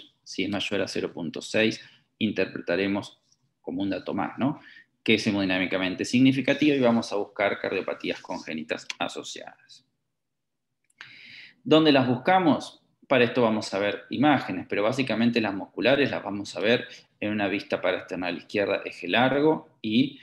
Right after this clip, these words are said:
en todas las vistas apicales. Y las perimembranosas o subarteriales en un eje corto de grandes vasos. Esta es la más frecuente por lejos, en un eje corto,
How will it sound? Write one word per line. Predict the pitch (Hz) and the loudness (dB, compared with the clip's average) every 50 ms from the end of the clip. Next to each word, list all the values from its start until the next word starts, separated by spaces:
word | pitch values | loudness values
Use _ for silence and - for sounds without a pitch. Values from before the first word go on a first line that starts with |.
| - - _ _ | -20 -20 _ _
en | - 98 92 | -10 -8 -2
todas | - 104 107 113 | 0 2 4 4
las | 113 104 - | 2 2 -2
vistas | - 90 - _ 104 101 - - - _ _ _ | -6 -8 -6 _ -6 -6 -6 -10 -16 _ _ _
apicales. | - 95 - 98 95 - 98 98 - 65 - - - - - - - - - _ _ _ - - - - _ _ | -12 -8 -6 -6 -4 -2 -2 -2 -4 -4 -8 -12 -14 -14 -14 -14 -16 -16 -18 _ _ _ -20 -20 -20 -20 _ _
Y | - 120 120 131 131 | 2 4 6 6 6
las | 120 110 104 - - - - | 6 4 2 0 -2 0 2
perimembranosas | 139 143 135 131 120 117 113 110 104 107 110 107 - - 113 117 - - - _ _ | 2 4 6 6 6 6 4 2 2 0 -2 -2 -2 -6 -6 -8 -8 -12 -16 _ _
o | _ 107 107 | _ -4 -4
subarteriales | 113 - - 113 110 104 101 92 - - - 120 123 104 82 82 95 98 - - - | -4 -2 -2 -2 2 2 2 0 0 0 0 2 2 2 2 2 0 -4 -6 -10 -12
en | - 104 | -12 -8
un | 101 | -8
eje | 92 - - 98 - | -8 -6 -6 -6 -2
corto | - 101 95 - - - 110 - - - - - - | 0 -2 -2 -2 -2 -4 -4 -4 -4 -10 -18 -10 -8
de | 95 | -6
grandes | - - - 87 82 78 76 - | -6 -4 -6 -6 -6 -6 -8 -8
vasos. | - 71 - - - - - - - - - - _ _ _ _ _ _ _ _ _ _ _ _ _ _ _ _ _ _ _ _ _ _ _ _ _ _ - - - - - - - - - - _ _ _ _ _ _ _ _ _ _ _ _ _ | -8 -10 -10 -10 -12 -18 -20 -16 -16 -16 -16 -16 _ _ _ _ _ _ _ _ _ _ _ _ _ _ _ _ _ _ _ _ _ _ _ _ _ _ -20 -20 -20 -20 -20 -20 -20 -20 -20 -20 _ _ _ _ _ _ _ _ _ _ _ _ _
Esta | 151 143 - 139 | 0 4 4 4
es | |
la | 120 107 | 4 6
más | 107 113 113 - | 4 4 2 2
frecuente | - 113 107 - - 104 104 104 95 101 | 0 -4 -4 -2 -4 -4 -4 -4 -4 -6
por | 101 - - 123 | -4 -2 0 2
lejos, | 151 160 156 - 147 - - | 2 2 2 0 -6 -6 -6
en | 90 92 | -8 -6
un | 98 95 | -6 -6
eje | 90 - 92 - | -6 -8 -10 -2
corto, | - 139 147 - 143 - - 143 139 - - - | 2 2 4 4 2 2 2 2 2 2 -2 -10